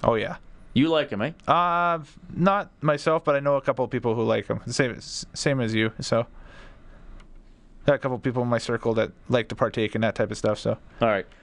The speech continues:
Speaker 2: One nothing Dallas leading the Saint Louis Blues. Twelve and a half minutes left.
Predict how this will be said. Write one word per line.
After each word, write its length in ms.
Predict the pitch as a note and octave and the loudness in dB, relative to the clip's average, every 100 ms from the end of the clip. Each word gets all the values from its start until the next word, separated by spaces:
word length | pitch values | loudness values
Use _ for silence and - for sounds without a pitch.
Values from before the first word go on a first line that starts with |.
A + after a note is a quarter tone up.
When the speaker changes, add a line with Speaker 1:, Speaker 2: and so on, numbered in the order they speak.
| - | 0
Speaker 2:
One 180 | E3 G3+ | 2 2
nothing 360 | G3+ G3 E3 | 0 0 0
Dallas 420 | E3 F#3 F#3+ D#3 | 2 2 0 0
leading 180 | F3+ F3 | 0 0
the 80 | D#3+ | -2
Saint 220 | - F3 | -2 0
Louis 200 | E3 D#3+ | 2 2
Blues. 280 | D3 C#3+ C3+ | 2 0 0
Twelve 380 | - F#3+ G#3+ A3 | 0 2 2 0
and 80 | F#3+ | -2
a 40 | |
half 280 | F3 F3+ - | 0 0 0
minutes 280 | D#3+ D3+ D3 | -2 0 2
left. 360 | D#3+ D#3 - | 0 0 -10